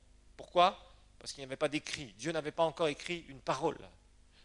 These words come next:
Dieu le fera après le déluge, bien après le déluge. Il le fera mille cinq cents ans avant Jésus.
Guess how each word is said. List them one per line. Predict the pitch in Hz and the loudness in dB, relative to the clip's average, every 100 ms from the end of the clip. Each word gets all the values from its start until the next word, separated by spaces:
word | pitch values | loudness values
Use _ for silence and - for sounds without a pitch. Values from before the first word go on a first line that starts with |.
| - | -20
Dieu | 123 156 | 2 6
le | 185 | 6
fera | 170 - 170 - | 4 2 0 0
après | 147 - 190 | -6 -2 -2
le | 170 | 0
déluge, | 156 175 175 - | -2 -2 -6 -8
bien | - 180 180 | -2 0 2
après | 165 - | 0 -4
le | 156 | -4
déluge. | 151 165 120 92 - - - - - - - - - - - - - | -2 -4 -8 -8 -10 -14 -20 -20 -20 -20 -20 -20 -20 -20 -20 -20 -16
Il | 131 139 | -6 -4
le | |
fera | 147 - 160 | -4 0 0
mille | 160 202 | 0 -2
cinq | - 175 165 | -2 -2 -2
cents | - 156 139 | 0 0 2
ans | 175 202 - - - - - | 2 2 -4 -20 -20 -10 2
avant | 147 151 139 151 196 151 - | 4 4 0 4 4 2 -10
Jésus. | 110 107 135 117 127 - | -8 -2 -2 -2 -6 -10